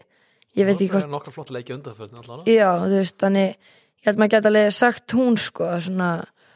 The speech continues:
Speaker 1: en svo get ég líka alveg nefnt eins og Hjördís sem er kannski ekki búin að fá jafn mikið tækifæri en hún er, hérna, mjög öflug, ótrúlega góður varnarmaður og, og, hérna, góðar hreyfingar og svona, þannig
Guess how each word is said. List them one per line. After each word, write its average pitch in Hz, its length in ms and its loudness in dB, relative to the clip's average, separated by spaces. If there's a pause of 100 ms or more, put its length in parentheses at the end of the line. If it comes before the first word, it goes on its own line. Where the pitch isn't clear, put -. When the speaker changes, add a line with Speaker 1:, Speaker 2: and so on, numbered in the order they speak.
(240)
Speaker 1:
en 196 100 -2
svo 214 160 2
get 208 160 2
ég 208 80 2
líka 220 240 2
alveg 214 160 2
nefnt 220 320 0
eins 208 100 -2
og 214 140 -2
Hjördís 247 560 0 (160)
sem 208 160 2
er 202 160 0
kannski 214 240 -2
ekki 214 160 -6
búin 220 80 2
að 214 80 -4
fá 226 160 4
jafn 220 160 0
mikið 226 240 0
tækifæri 196 480 2
en 185 220 -2 (680)
hún 220 180 4
er, 214 160 4
hérna, 214 460 2 (100)
mjög 220 380 4 (400)
öflug, 190 460 0 (960)
ótrúlega 214 380 0
góður 208 200 4
varnarmaður 185 580 2 (100)
og, - 360 -4 (560)
og, 180 200 -2
hérna, 180 360 2 (200)
góðar 208 300 4
hreyfingar 185 400 2
og 160 80 0
svona, 165 180 2
þannig 165 300 0